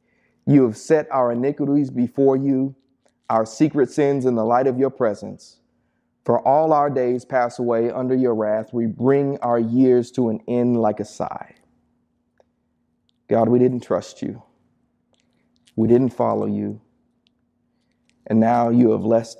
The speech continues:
left us to fend for ourselves. And now what naturally happens to all human beings begins to take them out.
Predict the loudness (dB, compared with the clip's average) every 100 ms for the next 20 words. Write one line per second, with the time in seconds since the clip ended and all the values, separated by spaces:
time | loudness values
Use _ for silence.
0 | -2 0 0 0 -6 -6 -12 -6 -4 -2
1 | 0 0 -2 -6 -6 -6 -6 -10 -14 -20
2 | _ _ _ _ _ _ _ _ _ _
3 | _ _ _ _ _ 0 2 2 2 0
4 | -2 -2 -2 0 0 2 -2 -2 -8 -6
5 | -2 0 0 0 -2 -2 -2 -4 -4 -6
6 | -8 -8 -6 -6 -6 -10 -4 -2 -2 _
7 | _ _ _ _ _ _ _ _ _ _
8 | _ _ _ _ _ _ _ 0 0 -2
9 | -10 -20